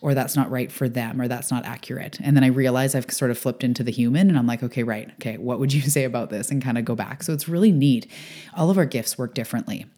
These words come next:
So when I show up on this podcast, when I show up with my clients, it's this complete blend of spirit and Talia. So when Talia's giving you tips and tricks and things, you know, stories from my life and different things I did,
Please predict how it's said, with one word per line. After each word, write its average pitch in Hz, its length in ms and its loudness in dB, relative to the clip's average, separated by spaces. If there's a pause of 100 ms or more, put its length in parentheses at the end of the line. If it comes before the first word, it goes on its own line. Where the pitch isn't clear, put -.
(680)
So - 120 0
when 151 160 4
I 160 60 4
show 156 160 0
up 151 100 -4
on 156 120 2
this 131 120 0
podcast, 143 560 -2
when 131 80 0
I 123 40 -2
show 143 120 -2
up 135 80 -2
with 139 140 -8
my 127 80 -2
clients, 131 580 0 (340)
it's 151 200 -2
this 147 160 -2
complete 151 640 0
blend 120 640 0
of 127 320 -2
spirit 127 720 -4
and 127 200 2
Talia. 120 520 -8
So 131 240 2
when 127 200 2
Talia's 139 380 0
giving 135 300 2
you 123 240 2
tips - 320 -4
and 127 120 -2
tricks 147 360 -2
and 127 180 0
things, 139 340 4
you 127 80 2
know, 120 60 2
stories 143 340 0
from 127 140 -2
my 113 120 -2
life 160 340 0
and 139 80 0
different 127 260 -4
things 123 220 -2
I 180 160 4
did, 127 300 -2